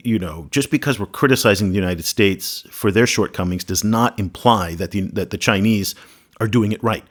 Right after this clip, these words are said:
They're doing a lot of things right, to be sure, but so is the United States. And that's, I think, something that gets clouded in this discussion, is that it's very easy to see the glass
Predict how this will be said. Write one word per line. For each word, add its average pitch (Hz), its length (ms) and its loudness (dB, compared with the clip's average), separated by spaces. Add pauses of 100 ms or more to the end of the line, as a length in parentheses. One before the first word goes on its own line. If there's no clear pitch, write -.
(380)
They're 143 140 4
doing 190 180 4
a 147 40 2
lot 165 200 4
of - 60 -2
things 87 280 -6
right, 87 240 -4
to 120 100 -2
be 101 100 -4
sure, - 440 0
but 135 120 -6
so 202 180 2
is 170 120 0
the 156 60 -2
United 127 280 0
States. - 400 0
And 120 160 2
that's, 147 180 0
I 139 60 2
think, 135 200 -2
something 131 340 0
that 110 180 2
gets - 240 -2
clouded 139 480 2
in 87 80 -2
this 82 160 -6
discussion, 90 500 -4
is 95 120 -6
that 104 140 2
it's 101 120 -6
very 127 320 2
easy 110 340 -2
to - 120 -6
see 113 160 -4
the 95 100 -4
glass 98 420 -2